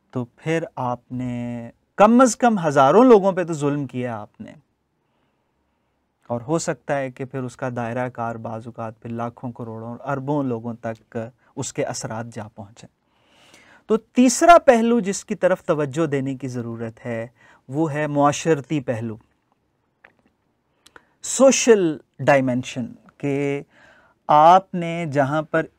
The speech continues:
इस बात की तरफ तवज्जो देनी है कि बच्चा आपका जिस्मानी तौर पर सेहतमंद हो, जहनी तौर पर सेहतमंद और भरपूर सलाहियत का मालिक हो, वहीं आपने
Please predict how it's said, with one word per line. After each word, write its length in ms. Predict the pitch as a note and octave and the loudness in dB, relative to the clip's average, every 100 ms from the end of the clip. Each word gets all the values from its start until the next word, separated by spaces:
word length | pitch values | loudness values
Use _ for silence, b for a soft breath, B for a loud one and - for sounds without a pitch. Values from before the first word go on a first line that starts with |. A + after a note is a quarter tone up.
| _ | _
इस 260 | C#4 C#4 - | -2 -2 2
बात 280 | G#3 F#3+ - | 4 4 0
की 120 | F#3 | -8
तरफ 280 | F3 D#3+ - | -4 -6 -6
तवज्जो 420 | D3 C#3 B2+ C#3+ | -8 -8 -6 -8
देनी 360 | B2+ B2 B2+ B2 | -6 -6 -6 -8
है 280 | A#2+ A#2+ | -10 -12
कि 140 | A#2 A#2+ | -14 -12
बच्चा 400 | A#2+ A2+ - A#2+ | -14 -14 -10 -8
आपका 500 | A2+ _ - C3+ G#3 C3 | -10 _ -8 -8 -8 -12
जिस्मानी 540 | B2 - B2+ B2 D#3+ | -12 -8 -6 -4 -6
तौर 220 | E3+ E3 | -2 -2
पर 180 | D#3+ F3 | -2 -4
सेहतमंद 540 | - E3+ F3 E3+ F3 E3+ | -4 -4 -4 -8 -10 -10
हो, 180 | G3+ - _ _ _ b b b b b b b - | -16 -18 _ _ _ b b b b b b b -10
जहनी 460 | A#2+ C#3 D3 E3+ F#3 | -6 -2 0 0 0
तौर 260 | F3+ E3+ | 2 0
पर 180 | E3 F3 | 0 -6
सेहतमंद 720 | - D#3 D#3 E3 D#3 D#3+ D#3+ | -4 -8 -8 -8 -8 -8 -8
और 140 | C#3+ C3+ | -10 -6
भरपूर 480 | C3 B2 C3+ D3 | -6 -6 -8 -8
सलाहियत 520 | C#3+ D3 C3 C3+ D3 - | -8 -8 -6 -6 -10 -8
का 120 | C#3+ | -8
मालिक 400 | C3 B2 B2+ - | -6 -6 -8 -10
हो, 260 | B2+ B2+ - b b b b | -12 -12 -14 b b b b
वहीं 480 | B2 B2+ E3 G3 B3 B3 | -8 -2 2 6 4 4
आपने 540 | D3+ C#3+ - C#3+ C#3+ | 0 0 -4 -8 -8